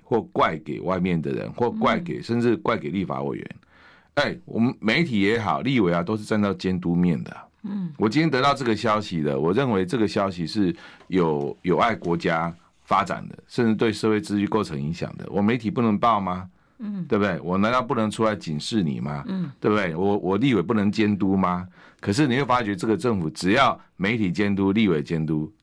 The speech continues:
Speaker 1: 他全部把你打成中共同路人，<laughs> 不然就是下架你之类的啊。
Speaker 2: 嗯。
Speaker 1: 所以这个一切都是，啊，跟民主背道而驰的啦。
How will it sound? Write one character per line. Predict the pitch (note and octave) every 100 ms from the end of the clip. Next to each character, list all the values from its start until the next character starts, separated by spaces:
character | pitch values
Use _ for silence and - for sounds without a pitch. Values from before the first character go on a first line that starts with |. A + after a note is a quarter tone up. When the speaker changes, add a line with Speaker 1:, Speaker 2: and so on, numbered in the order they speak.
| -
Speaker 1:
他 | F#2+
全 | G2 F2
部 | G2+
把 | F2+ D#2+
你 | E2
打 | - C2
成 | - C2+
中 | C#2 D#2
共 | D#2
同 | C#2 C2
路 | C2
人， | B1+ - - - _ _ _ _
<laughs> | - - A#2 C#3+ C3
不 | A#2 A2+
然 | G#2+ F2+
就 | G2+
是 | F2 G2 - -
下 | - A2+ F#2
架 | F#2+ E2+
你 | C2+
之 | B1 D#2+
类 | D#2 C#2
的 | E2 C2+
啊。 | -
Speaker 2:
嗯。 |
Speaker 1:
所 | B2 C#3
以 |
这 | C3+
个 | D3+ A#2 - - - - _ _ _ -
一 | C#3
切 | - D#3+
都 | C3+
是， | C3+ D3 A#2 F#2 - - _
啊， | - G2 F#2 F2+ F2 E2+ -
跟 | A#2+
民 | A2+ A2
主 | G2
背 | D#2 G#2
道 | F#2 E2
而 | D2+
驰 | - -
的 | - G1+
啦。 | G1+ -